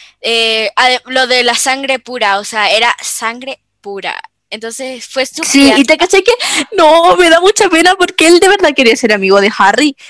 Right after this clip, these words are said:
Speaker 2: pero a él lo criaron arrogante. Entonces dijo, ah, pues tengo que actuar arrogante. Quizás Harry Potter sabe que las familias de sangre pura son lo mejor,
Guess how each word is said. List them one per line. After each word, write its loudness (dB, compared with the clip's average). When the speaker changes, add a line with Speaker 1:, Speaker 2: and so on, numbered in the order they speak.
Speaker 2:
pero 2
a 4
él 0
lo -4
criaron -8
arrogante. -4
Entonces -6
dijo, -6
ah, 2
pues -6
tengo -6
que -4
actuar -4
arrogante. -4
Quizás -4
Harry 0
Potter -8
sabe -6
que -16
las -8
familias -8
de -14
sangre -4
pura -4
son -10
lo -4
mejor, 0